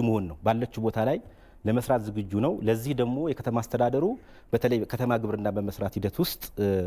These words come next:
የተለያዩ ድጋፎች እናደርጋለን። ከዚህ አንጻር የመጀመሪያው የዘር አቅርቦት ነው።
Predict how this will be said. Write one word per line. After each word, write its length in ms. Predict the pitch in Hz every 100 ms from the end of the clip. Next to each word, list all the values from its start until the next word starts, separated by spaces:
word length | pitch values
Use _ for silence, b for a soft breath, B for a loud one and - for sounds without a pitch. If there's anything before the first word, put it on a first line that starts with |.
| 87 78 -
የተለያዩ 340 | 104 135 113
ድጋፎች 420 | - 98 - 92 - - 92
እናደርጋለን። 760 | 92 107 104 113 123 147 208 B B B B
ከዚህ 220 | - 101 123
አንጻር 220 | 120 151
የመጀመሪያው 640 | 120 123 135 123 127 165 151
የዘር 260 | 113 107
አቅርቦት 340 | 98 87 82
ነው። 100 | 80